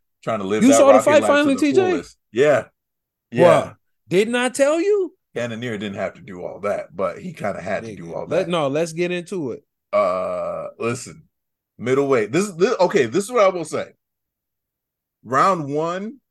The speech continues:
Speaker 1: I give to Vettori. I give him round one 'cause he did have a good performance. The next four rounds, though,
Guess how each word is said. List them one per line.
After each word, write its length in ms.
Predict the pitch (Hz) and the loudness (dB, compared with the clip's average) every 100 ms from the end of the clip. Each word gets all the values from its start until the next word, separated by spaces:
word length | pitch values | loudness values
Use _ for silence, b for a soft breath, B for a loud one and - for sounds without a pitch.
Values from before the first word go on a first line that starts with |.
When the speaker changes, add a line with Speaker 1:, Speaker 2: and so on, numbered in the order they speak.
| _ - | _ -4
Speaker 1:
I 160 | 117 | -2
give 340 | 117 110 143 127 | -2 -2 -2 -2
to 120 | 135 | -8
Vettori. 520 | 107 98 107 92 - _ _ _ _ _ - | -10 -8 -6 -6 -10 _ _ _ _ _ -6
I 160 | 95 101 | -6 -6
give 340 | 92 139 160 | -4 -2 -2
him 220 | 147 120 | -4 -6
round 260 | 107 95 90 | -6 -6 -8
one 200 | 82 - _ _ _ | -16 -20 _ _ _
'cause 200 | - 120 | -8 -6
he 100 | 135 | -6
did 200 | 123 135 | -4 0
have 180 | 123 104 | 2 0
a 60 | 92 | -2
good 180 | 95 | -8
performance. 600 | 80 - 90 78 - - - _ _ _ _ _ _ _ _ _ _ _ - | -10 -12 -10 -12 -16 -20 -20 _ _ _ _ _ _ _ _ _ _ _ -18
The 80 | |
next 320 | 92 120 165 - | -4 -2 -2 -2
four 340 | 220 240 196 | 2 4 4
rounds, 400 | 127 117 104 127 | 2 2 0 -6
though, 500 | 107 98 95 92 - | -4 -4 -4 -6 -10